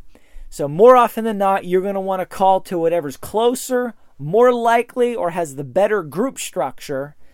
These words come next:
Uh, when I say that, I mean if you've got, you know, a, a flight of five ducks and you've got a dozen duck decoys, you know, that's a, that's a good one to call to, versus if you see a thousand geese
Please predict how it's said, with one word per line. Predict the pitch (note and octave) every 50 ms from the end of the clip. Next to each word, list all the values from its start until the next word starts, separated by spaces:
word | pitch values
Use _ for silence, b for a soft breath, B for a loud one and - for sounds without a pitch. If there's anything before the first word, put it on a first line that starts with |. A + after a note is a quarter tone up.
| _ _ - - - - - - -
Uh, | C3 C3+ -
when | D3 D3+ D3
I | C#3+ D3+
say | D3 - - G3 F#3 F3+
that, | F3+ F3+ F#3
I | F3+ F3
mean | E3+ E3+ E3+ E3+ E3 D#3
if | D3 - E3
you've | F3 F3+ D#3 C#3+
got, | F#3 F3+ E3+ E3 - - - -
you | - D3 D3+
know, | D3+ D3 C#3+
a, | A#2 C3 - -
a | C3
flight | C3 - - F3 F3 F3+ F3+ E3
of | E3 D#3 D3 C3+ B2 - b b b b b
five | b - - F#3 E3+ E3 D#3+ C#3 C#3+
ducks | F#3+ A3 B3 B3+ - - - - - - - - - - - -
and | D3 D3+ D3+ D3+
you've | E3 E3 C#3
got | D#3 E3+ D#3 C#3 - - - - - - -
a | C#3+
dozen | C#3 E3 F3 E3+ - D#3+ D3+ D3+
duck | E3 G#3+ A3 - -
decoys, | F3 G#3 G#3 G3+ - - A3 A3 A3+ A3 A3 G#3+ - - - - - - - - - - - - -
you | - C3+ C#3+ C#3+
know, | D3 C#3 C3+ B2+ - - -
that's | C#3 D#3+ E3 E3+ - - F3
a, | E3 D#3 D3+ D3 - b b b b
that's | b E3+ F#3 - - E3+
a | D3
good | C3+ D3+ G3 G#3 F3
one | F3+ F#3 F#3 E3+
to | E3+
call | - - G#3+ A#3 A#3 A3+
to, | - - A#3 A3+ G#3+
versus | D#3+ F#3 G3 F#3+ - - F3+ E3
if | F3 - -
you | F3
see | D#3 - - F3 D#3+
a | D3
thousand | - - F3+ E3 G3 G3 E3 E3 E3 D#3+
geese | D3+ A#3+ C#4 C#4+ C4 - - -